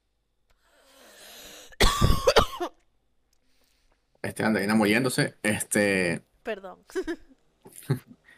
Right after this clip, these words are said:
Speaker 1: Sí, yo creo que eso es un, es algo que, con lo que se puede cortar mucha tela, ¿sabes? El tema de la, de las promociones y
Speaker 2: Sí,
Speaker 1: tal.
Speaker 2: pero volviendo
Speaker 1: O sea
Speaker 2: al, al, al proposal que él hizo.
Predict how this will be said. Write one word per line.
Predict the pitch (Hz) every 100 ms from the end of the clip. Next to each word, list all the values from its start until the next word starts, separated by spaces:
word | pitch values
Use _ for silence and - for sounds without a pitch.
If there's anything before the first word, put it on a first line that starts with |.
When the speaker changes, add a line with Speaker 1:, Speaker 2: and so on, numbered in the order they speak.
| _ -
Speaker 1:
Sí, | - 226 185
yo | 123
creo | 120 156
que | 185 - 123
eso | 156
es | 160
un, | 175 165 - _ _ -
es | 117
algo | 131 156
que, | 156 135
con | 110 113
lo | 107
que | -
se | 104
puede | - 101
cortar | 90 - 101
mucha | 113 113 127
tela, | - 107 82
¿sabes? | - 104 - - _ _ _ _ _ _ _ _ -
El | 98 101
tema | 101 107
de | 113
la, | 101 87 73 67 57 57
de | 90
las | -
promociones | - 90 85 - 117 117 110 95 -
y | 76
Speaker 2:
Sí, | 65 -
Speaker 1:
tal. | 92 90 73 65 -
Speaker 2:
pero | 247 233
volviendo | 226 240 240 254 294
Speaker 1:
O |
sea | 320 -
Speaker 2:
al, | 247 220 -
al, | 233 233 233 _ _ -
al | 233 240
proposal | 254 233 - 247 - 320
que | 311 302
él | 311 -
hizo. | 320 359 -